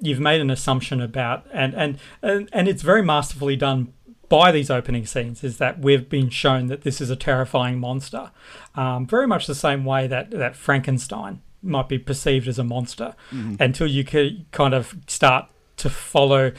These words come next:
Speaker 1: And in Frankenstein, we follow the mon-, the, the monster itself a-, as we kind of make the realization that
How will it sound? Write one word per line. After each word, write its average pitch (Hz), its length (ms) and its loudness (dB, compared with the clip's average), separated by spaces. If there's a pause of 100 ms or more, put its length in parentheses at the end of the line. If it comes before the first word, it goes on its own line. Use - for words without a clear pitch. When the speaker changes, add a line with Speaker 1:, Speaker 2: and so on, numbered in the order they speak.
(120)
Speaker 1:
And 156 120 4
in 147 60 0
Frankenstein, 147 500 2
we 131 80 2
follow 135 300 4
the 127 80 0
mon-, 127 320 -4
the, 139 160 -2
the 147 160 -2
monster 123 440 0
itself 123 560 0 (160)
a-, 220 40 0
as 131 340 2
we 127 80 -2
kind 131 180 0
of 120 240 -6
make 139 180 2
the 135 80 0
realization 123 760 0
that 127 180 -2